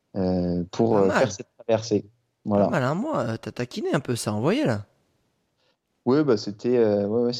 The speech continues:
Speaker 2: Mais co-,
Speaker 1: c'était
Speaker 2: et comment tu faisais là, pour le coup, pour te ravitailler ? Et surtout, c'était quoi le contenu de ton sac ? Parce que je pense qu'il y a plein de gens qui, bah, encore une fois, comme toi,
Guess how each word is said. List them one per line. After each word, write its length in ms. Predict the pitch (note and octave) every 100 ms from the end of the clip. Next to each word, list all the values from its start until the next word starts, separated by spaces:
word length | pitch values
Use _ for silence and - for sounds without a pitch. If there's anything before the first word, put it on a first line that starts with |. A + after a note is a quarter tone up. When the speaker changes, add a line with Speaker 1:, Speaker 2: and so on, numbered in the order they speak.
| -
Speaker 2:
Mais 100 | C#3+
co-, 60 | -
Speaker 1:
c'était 120 | F#3+
Speaker 2:
et 20 |
comment 220 | F#3+ A#3+ F4
tu 160 | -
faisais 200 | C#3+ E3+
là, 160 | F3+ C3
pour 240 | - C3
le 100 | B2+
coup, 140 | B2 F3+
pour 200 | C3 -
te 60 |
ravitailler ? 720 | G#2+ B2 A2+ - B2 B2 D3 - - -
Et 100 | C3
surtout, 360 | B2 C#3 - G3+
c'était 260 | C#3 C3+
quoi 160 | - E3+
le 80 | C3+
contenu 380 | - F2+ A#2+ A2+
de 40 |
ton 160 | - A2+
sac ? 280 | - D3+ -
Parce 140 | A#2
que 80 | B2+
je 60 |
pense 180 | - G3
qu'il 80 | A#2+
y 0 |
a 40 |
plein 220 | - C3 C3
de 60 |
gens 220 | B2+ D3+
qui, 320 | C3 B2 A#2 - - _ _ _
bah, 80 | -
encore 200 | - A#2
une 60 | A#2+
fois, 180 | -
comme 240 | - B2 A#2
toi, 260 | D3+ F3